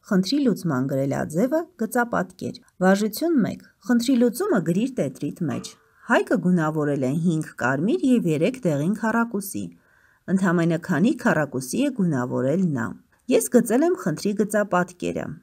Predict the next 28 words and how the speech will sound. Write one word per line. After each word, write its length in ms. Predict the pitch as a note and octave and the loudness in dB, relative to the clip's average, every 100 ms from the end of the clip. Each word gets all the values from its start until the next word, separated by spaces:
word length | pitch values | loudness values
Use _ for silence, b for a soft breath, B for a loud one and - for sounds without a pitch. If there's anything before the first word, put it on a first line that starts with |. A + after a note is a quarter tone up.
| _ _ _ - | _ _ _ -2
իսկ 200 | F3+ - | -2 0
ես 220 | C4 A4+ | 0 0
գրել 300 | - D#3+ D#3 | 0 2 2
եմ 160 | C3+ F3 | 0 2
լուծումը։ 500 | A#3 A#3+ F3 B2+ B2 - - | 2 0 -2 -4 -6 -10 -8
Գծապատկերի 800 | - G3+ G#3+ F#3+ F3 E3 F3 E3 | -2 4 6 8 6 4 2 2
վրա 220 | E3 G3+ F#4+ | 4 6 6
կարմիր 420 | A#3+ F3 F#3 E3 | 8 8 6 2
գույնով 580 | D#3+ D#3 C#3+ E3 E4+ B B - | 2 2 2 4 2 B B 2
պատկերված 840 | F#3+ F#3 - D#3+ D#3+ C#3+ C#3 F#3 | 4 4 2 0 4 4 4 4
է 120 | B3 F#4 F#4 _ _ | 4 4 -2 _ _
կարմիր 400 | D3 D#3+ E3+ C4 | 6 8 6 2
քառակուսիների 800 | - G3 D3+ D3 - B2 D3 F3+ | 2 2 2 -2 -6 -4 -2 -2
քանակը, 540 | A#3 - F3 D3 A#2 - | -4 0 2 2 0 -2
իսկ 200 | F3+ - | -4 0
կանաչով՝ 580 | C#3+ E3 F#3 - E4 G4+ | 2 4 2 2 0 0
կանաչ 360 | - D3+ - F#3 | 0 2 0 -4
քառակուսիներինը։ 1040 | - C3 C3+ - - - - - - - - - | -4 -2 -2 -4 -8 -6 -4 -4 -6 -8 -10 0
Լուծումը 480 | G3 G#3 F#4+ A4 | 2 4 0 0
ստացել 500 | - - E3+ E3 - | 2 4 4 4 2
ենք 180 | A3 B3 | 2 2
այսպես. 460 | A#3 A#3 - - - | 2 2 -2 -2 2
հինգին 380 | G3 F#3 D#3+ D3+ | 4 6 4 2
գումարած 560 | D#3 D#3 D3+ F3 F3+ | 2 4 6 4 4
երեք 320 | B3 B3+ F4+ - | 4 4 4 2
հավասար 560 | E3+ B2+ - - F3+ | 2 2 0 2 2
է 80 | A3 - | 2 -2
ութ։ 220 | D#3 A#2+ | -6 -6